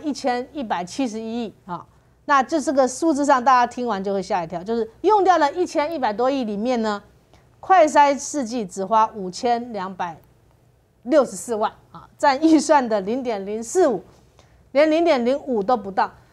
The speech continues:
所以这样的一个数字不是今天大家才知道的，是他过去在快筛这件事情上面，几乎是全面性禁止国人用快筛来知道自己的状况，或者是让这个基层的这个医护呢，透过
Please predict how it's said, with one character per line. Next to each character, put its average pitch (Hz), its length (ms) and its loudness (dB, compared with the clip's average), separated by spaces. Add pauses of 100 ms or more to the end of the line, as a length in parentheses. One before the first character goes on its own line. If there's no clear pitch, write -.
(140)
所 403 140 2
以 381 100 4
这 415 140 -6
样 403 140 2
的 339 80 0
一 - 20 0
个 302 100 2
数 311 280 0
字 254 240 -2
不 233 180 -10
是 269 160 -6
今 277 240 -6
天 269 180 -4
大 254 160 0
家 220 160 -2
才 180 200 -12
知 185 160 -14
道 185 160 -8
的， 151 120 -20
是 - 140 -12
他 320 100 -2
过 349 300 2
去 339 340 -2 (160)
在 311 160 -2
快 311 360 0
筛 262 240 2
这 262 120 -6
件 233 160 -6
事 220 120 -10
情 202 120 -8
上 190 140 -10
面， 185 180 -8
几 330 220 -2
乎 320 160 0
是 294 160 -4
全 254 260 -4
面 302 240 0
性 254 240 -6
禁 311 220 -2
止 202 100 -8
国 202 240 -4
人 220 160 -4
用 220 140 -6
快 277 320 0
筛 220 320 0 (460)
来 233 160 0
知 269 160 -4
道 349 120 4
自 269 120 -4
己 277 60 -2
的 220 100 -2
状 226 200 -4
况， 202 240 -4 (240)
或 349 160 2
者 254 140 0
是 269 220 -4
让 262 200 0 (300)
这 302 100 -2
个 269 140 2
基 277 220 -2
层 208 240 -6
的 208 80 -6
这 208 120 -6
个 208 140 -2
医 254 140 -6
护 247 180 -4
呢， 190 180 -6 (220)
透 339 160 4
过 302 100 2